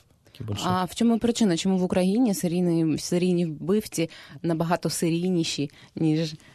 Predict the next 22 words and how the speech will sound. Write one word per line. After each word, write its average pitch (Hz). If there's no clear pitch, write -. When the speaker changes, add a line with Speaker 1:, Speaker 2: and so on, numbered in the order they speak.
Speaker 2:
е, 151
за 156
Speaker 1:
Хм. -
Speaker 2:
кордоном? 151
Speaker 1:
Э, 101
думаю, 117
по 117
большей 117
мере, 110
это 107
особенность 101
социокультурная, 104
эм, 98
во-первых. 98
Во-вторых, 107
эм, 95
система 117
поимки, 107
э, 95
не 95
отлажена. 95
Э, 98